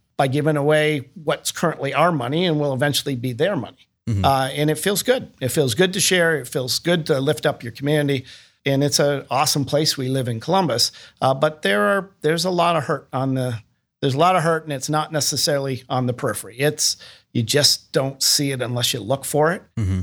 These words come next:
Speaker 1: Uh, and, uh, S-, and Scott and others have opened my eyes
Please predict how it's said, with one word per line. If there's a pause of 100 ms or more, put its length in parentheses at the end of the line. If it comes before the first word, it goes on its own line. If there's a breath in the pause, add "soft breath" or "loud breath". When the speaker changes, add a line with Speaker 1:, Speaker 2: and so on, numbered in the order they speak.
(120)
Speaker 1:
Uh, (100)
and,
uh,
S-,
and
Scott
and
others
have
opened
my
eyes